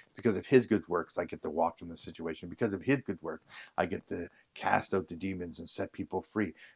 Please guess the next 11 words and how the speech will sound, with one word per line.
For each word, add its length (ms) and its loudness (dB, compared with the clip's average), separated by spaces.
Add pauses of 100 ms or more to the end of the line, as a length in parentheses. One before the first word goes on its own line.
(100)
Not 220 4
because 460 4
I'm 260 6
doing 260 -2
it, 100 -4
because 280 -6
he's 220 -4
doing 220 4
it 100 0
through 260 -2
me. 160 -6